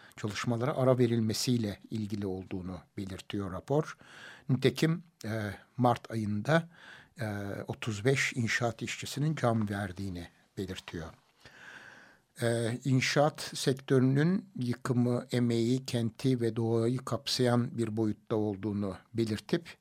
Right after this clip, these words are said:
bir yandan işçiler kentsel dönüşüm, üçüncü köprü,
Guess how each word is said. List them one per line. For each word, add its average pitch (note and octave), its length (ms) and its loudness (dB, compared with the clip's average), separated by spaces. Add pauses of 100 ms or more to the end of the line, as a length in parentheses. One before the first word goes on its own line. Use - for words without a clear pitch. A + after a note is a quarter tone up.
(160)
bir C3 120 2
yandan A2 540 2
işçiler A2+ 460 0
kentsel C3 560 0
dönüşüm, C3+ 420 2 (100)
üçüncü G#2+ 380 -4
köprü, C#3 460 2